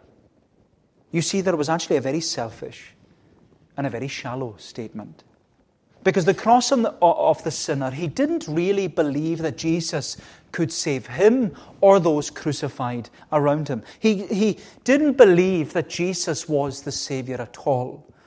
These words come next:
And that's because he had hardened his heart, but he was also a people pleaser. The cross of the sinner was someone who listened to the crowd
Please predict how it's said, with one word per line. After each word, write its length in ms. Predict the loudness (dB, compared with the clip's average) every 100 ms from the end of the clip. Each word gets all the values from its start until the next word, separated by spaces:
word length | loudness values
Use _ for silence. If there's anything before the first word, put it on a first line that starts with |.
| _ -20 -6
And 100 | 2
that's 140 | 2
because 280 | 2 0 2
he 60 | 2
had 100 | 0
hardened 640 | -2 0 2 2 0 -4
his 220 | -4 -6
heart, 560 | -6 -6 -4 -4 -6 -14 _ _ _ _ _ _ _ _ _ _ _ _ _
but 100 | -2
he 60 | -2
was 120 | -2
also 280 | -6 -8 -12
a 40 |
people 380 | -10 -10 -6 -8
pleaser. 420 | -8 -10 -10 -14 -20 _ _ _ _ _ _ _ _ _ _ _ _ _ _ _ _ _
The 100 | -6
cross 420 | -2 0 0 0
of 120 | -2
the 80 | -2
sinner 520 | -4 -4 -4 -4 -8 -14 _ _ _ _ _ _ _ _
was 140 | -4 -2
someone 380 | 0 0 -2
who 160 | -2 0
listened 580 | 2 0 0 -4 -6 -10
to 120 | -10
the 100 | -8
crowd 540 | -8 -10 -10 -10 -14